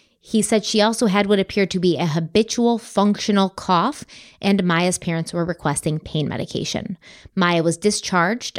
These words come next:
on July tenth, but she was back less than a week later,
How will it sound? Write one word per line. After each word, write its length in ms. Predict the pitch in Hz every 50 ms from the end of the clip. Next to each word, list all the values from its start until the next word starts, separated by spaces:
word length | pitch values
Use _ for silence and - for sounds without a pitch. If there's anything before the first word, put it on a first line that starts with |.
| - -
on 300 | 165 160 156 156 160 147
July 640 | 165 151 147 147 151 147 147 143 143 143 143 143 143 -
tenth, 460 | - - 165 165 202 262 - - - - -
but 120 | 175 160
she 160 | - - -
was 160 | 170 165 156 143
back 300 | - 156 156 170 - -
less 220 | 160 151 - -
than 140 | - 190 208
a 20 |
week 200 | 233 269 269 -
later, 360 | 196 160 156 156 160 160 165